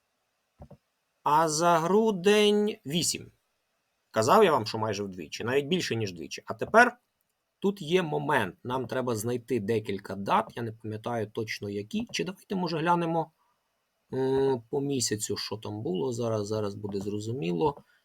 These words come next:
як воно виглядає. Так, от бачите, тут кілька днів вітру не було взагалі підряд, двадцять шосте, сьоме, восьме, дев'яте.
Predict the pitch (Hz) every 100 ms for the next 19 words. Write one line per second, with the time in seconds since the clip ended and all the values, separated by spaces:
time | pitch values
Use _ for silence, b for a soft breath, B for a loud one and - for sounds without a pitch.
0 | _ - 113 131 - 123 123 123 110 120
1 | 117 110 85 - 156 156 131 127 139 120
2 | 107 98 131 110 - 127 120 110 113 101
3 | 101 101 95 92 90 85 76 78 76 156
4 | 254 247 202 202 175 - 127 - 123 -
5 | 107 110 104 101 95 98 95 98 95 87
6 | -